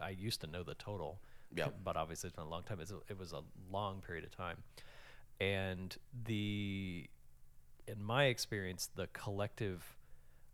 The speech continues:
Speaker 1: um, feeling of the public was,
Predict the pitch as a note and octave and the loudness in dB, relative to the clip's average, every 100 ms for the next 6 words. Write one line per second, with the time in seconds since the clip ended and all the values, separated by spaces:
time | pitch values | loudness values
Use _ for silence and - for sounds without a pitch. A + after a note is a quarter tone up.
0 | - F2+ D#2 D2+ - E2 - - - - | -4 -2 0 -2 -6 -6 -6 -6 -6 -8
1 | - - - - - - - - C3 A2+ | -12 -14 -10 -6 -6 -6 -2 4 6 6
2 | G2+ G2+ F#2+ - A#2+ A2 - F#2 E2+ | 2 -2 -2 0 2 2 2 2 2